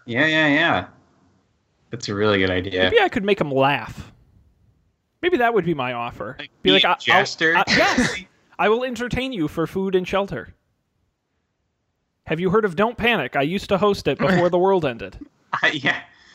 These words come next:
Speaker 1: I was a podcast host back when the internet existed.
Speaker 2: I think right away they'd say, "No, thank
Speaker 1: For
Speaker 2: you."
Speaker 1: a podcast that <laughs>
Speaker 2: I would be
Speaker 1: no
Speaker 2: shut
Speaker 1: one
Speaker 2: down
Speaker 1: watched.
Speaker 2: immediately.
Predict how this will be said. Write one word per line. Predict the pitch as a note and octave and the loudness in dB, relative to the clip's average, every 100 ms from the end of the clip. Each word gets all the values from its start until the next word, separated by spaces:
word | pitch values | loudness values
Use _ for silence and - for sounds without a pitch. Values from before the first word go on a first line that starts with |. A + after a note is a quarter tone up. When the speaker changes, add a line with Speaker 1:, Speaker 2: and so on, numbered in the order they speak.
| _ _ _ | _ _ _
Speaker 1:
I | D3+ | -2
was | D#3 D#3 | 0 0
a | |
podcast | - F#3 F#3 G3 D#3+ B2 A2 - - | 0 2 2 0 0 0 0 -4 -6
host | A2+ G#2+ - | -6 -4 -2
back | B2+ C3 | 0 0
when | C#3+ | -4
the | C#3 | -4
internet | D3+ D#3 A2 | -2 -2 -2
existed. | G2+ - G2+ F2+ | -4 -6 -8 -2
Speaker 2:
I | G3 | 0
think | G#3+ G#3 | 0 -2
right | F3+ F#3+ | 0 0
away | F3+ F3 D#3 | 2 4 2
they'd | C#3 C#3 | 0 -2
say, | C#3+ C#3 | -2 -2
"No, | C3 | -2
thank | B2 C3 B2 | -2 -2 0
Speaker 1:
For | |
Speaker 2:
you." | F3 | 0
Speaker 1:
a | - | 2
podcast | F3+ F3 F3+ D#3+ - | 0 2 2 0 0
that | E3 D3 D3+ - G#3+ G3 C4 F#3+ | -4 -4 -6 -2 -2 0 -2 -2
<laughs> | - | 0
Speaker 2:
I | F#3+ | 2
would | G3 | 2
be | F#3 | 0
Speaker 1:
no | |
Speaker 2:
shut | F3 - F#3 | 0 2 4
Speaker 1:
one | F3 | 4
Speaker 2:
down | D3+ C#3+ | 2 2
Speaker 1:
watched. | C#3 E3+ D#3+ | 0 0 -2
Speaker 2:
immediately. | E3 E3+ F#3 E3+ D3+ - A2 G2 | -4 -4 -2 -2 -2 -4 -8 -14